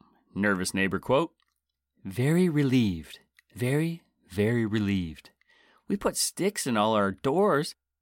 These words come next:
and I started setting the alarm during the day because I was afraid to be home by myself during the day."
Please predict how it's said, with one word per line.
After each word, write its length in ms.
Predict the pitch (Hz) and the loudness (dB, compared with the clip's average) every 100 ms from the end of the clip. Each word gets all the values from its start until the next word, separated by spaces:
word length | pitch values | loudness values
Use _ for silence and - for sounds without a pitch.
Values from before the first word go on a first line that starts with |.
| - | -4
and 120 | 170 | -2
I 80 | 233 | 0
started 340 | - 123 110 | 0 2 0
setting 360 | - 113 123 139 | 0 0 2 2
the 100 | 151 | 2
alarm 380 | 151 127 135 | 2 2 2
during 300 | 135 151 160 | 0 0 0
the 80 | 170 | 0
day 440 | 175 247 269 117 - _ _ _ _ | 0 0 0 -4 -8 _ _ _ _
because 260 | - 170 170 | -6 -2 2
I 80 | |
was 160 | 202 180 | 2 2
afraid 420 | 131 - 196 214 | 0 -2 0 0
to 60 | 147 | 0
be 160 | 117 | 0
home 300 | 113 185 202 | 2 2 2
by 120 | 131 104 | 2 2
myself 640 | 127 151 104 101 160 - _ - | 0 -2 0 0 0 -10 _ -10
during 280 | 87 90 131 | -2 0 0
the 80 | |
day." 420 | 156 214 294 165 | 0 0 0 -4